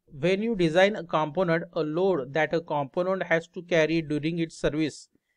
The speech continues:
is calculated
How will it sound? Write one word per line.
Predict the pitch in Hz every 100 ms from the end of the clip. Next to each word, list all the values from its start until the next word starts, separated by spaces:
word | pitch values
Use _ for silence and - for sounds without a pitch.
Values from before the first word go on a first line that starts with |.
| _ _
is | 143 170 185 _ _ _ _ _ _ _ _ _ _ _
calculated | - 147 143 196 196 185 170 151